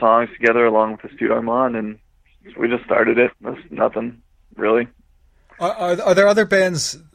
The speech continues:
Speaker 2: like this that exist where there's a direct, like, correlation to gaming, like, specifically Dungeons and Dragons? 'Cause, of course,
Speaker 1: Dude,
Speaker 2: being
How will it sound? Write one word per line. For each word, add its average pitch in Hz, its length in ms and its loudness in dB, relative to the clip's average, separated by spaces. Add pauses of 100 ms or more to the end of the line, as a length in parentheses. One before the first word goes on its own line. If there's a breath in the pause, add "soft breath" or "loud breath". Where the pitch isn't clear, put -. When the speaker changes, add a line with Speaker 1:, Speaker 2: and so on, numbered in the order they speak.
(240)
Speaker 2:
like 135 440 -8
this 147 260 -4
that 120 180 -4
exist 107 480 -6
where 117 220 -2
there's 104 300 -6
a 101 160 -6
direct, 110 640 -4
like, 104 240 -4
correlation 110 680 -6
to 101 200 -8
gaming, 107 720 -6
like, 92 260 -10
specifically 110 560 -6
Dungeons 101 320 -6
and 92 100 -12
Dragons? 120 320 -4
'Cause, - 140 -6
of 180 80 -6
course, 202 200 -2
Speaker 1:
Dude, - 280 -2
Speaker 2:
being 190 120 2